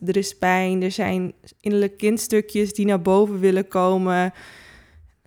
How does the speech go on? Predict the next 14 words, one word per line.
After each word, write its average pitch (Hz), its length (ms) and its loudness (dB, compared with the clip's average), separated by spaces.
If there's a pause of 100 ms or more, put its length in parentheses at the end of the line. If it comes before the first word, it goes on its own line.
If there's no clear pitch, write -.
(140)
Is 214 220 2
het 202 220 -10
eerst 220 340 2
vanuit 196 360 2
een 190 100 2
moeten 240 440 2
en 214 120 0
is 208 100 0
het 208 140 0
eerst 214 420 0
ook 214 160 0
niet 226 180 -2
altijd 196 300 0
leuk. 185 680 0